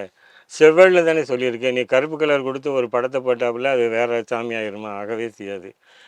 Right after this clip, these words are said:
இவங்க தான் கருப்பு கலர் கொடுத்து தலப்பா கட்டி வச்சு நிக்கிறது வந்து இவங்க பிற்காலத்தில், இப்போ இருபதாம் நூற்றாண்டு புது கற்பனை, இருபத்தொன்னாம் நூற்றாண்டுல அங்க செவ்வேள்னு தான் சொல்லியிருக்கு, போர்க்கடவுளை தான் சொல்லியிருக்கு. தமிழ்நாட்டுல எடுத்து பார்த்தீங்கன்னா, முருகனுடைய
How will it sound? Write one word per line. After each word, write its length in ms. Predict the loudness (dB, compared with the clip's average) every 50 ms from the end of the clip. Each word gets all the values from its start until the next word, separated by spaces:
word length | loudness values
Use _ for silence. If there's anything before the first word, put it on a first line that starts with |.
| _ _
இவங்க 260 | -6 -6 -4 0 2 2
தான் 180 | 2 2 0 2 2
கருப்பு 220 | 0 0 0 -4 -4
கலர் 280 | 0 2 2 2 0 -2
கொடுத்து 240 | -4 -4 -4 -6 -6 -4 -2
தலப்பா 260 | -2 -2 0 0 -2 0
கட்டி 240 | 0 -2 -2 -4 -4 -4
வச்சு 220 | -4 -4 -6 -8 -10
நிக்கிறது 400 | -10 -6 -4 -4 -6 -4 -6 -8 -10
வந்து 180 | -10 -10 -10 -8 -6 -6 -6
இவங்க 240 | -6 -6 -6 -6 -6 -6 -8 _ _ _ -20 -20 _ _ -10
பிற்காலத்தில், 520 | -10 -2 2 2 2 2 0 -4 -6 -6 -4
இப்போ 120 | -4 -6 -4
இருபதாம் 400 | -4 -4 -4 -2 -4 -4 -4 -6
நூற்றாண்டு 360 | -8 -8 -6 -8 -6 -6 -8 -6
புது 200 | -6 -6 -6 -6 -4
கற்பனை, 440 | -6 -6 -6 -4 -8 -8 -8 -8 -14 _ _
இருபத்தொன்னாம் 600 | -8 -8 -8 -6 -6 -6 -6 -6 -8 -10 -10 -12
நூற்றாண்டுல 520 | -14 -14 -16 -16 -16 -16 -16 -16 -16 -18 -20 _ _ _ -20 -20 -20 -20 -20 -20 _
அங்க 280 | -10 -8 0 0 0 0 2
செவ்வேள்னு 460 | -2 -2 2 4 4 4 4 2 -2
தான் 200 | -2 -4 -6 -4
சொல்லியிருக்கு, 440 | -6 -6 -6 -6 -8 -10 -12 -20 -20 -20 _ _ _
போர்க்கடவுளை 560 | 0 0 2 2 2 4 4 4 4 2 0
தான் 240 | -2 -4 -10 -8 -10
சொல்லியிருக்கு. 460 | -12 -10 -10 -10 -10 -12 -12 -16 -16 -16 _ _ _ _ _ _ _ _ _ _ _ _
தமிழ்நாட்டுல 580 | -4 -2 0 0 2 2 2 0 2 2 2 2
எடுத்து 200 | 2 0 -6 -6
பார்த்தீங்கன்னா, 520 | -2 -2 -2 -2 -2 -4 -4 -4 -4 -4 -6 -4 -2
முருகனுடைய 600 | -2 -2 -2 -4 -4 -4 -4 -2 -2 0 0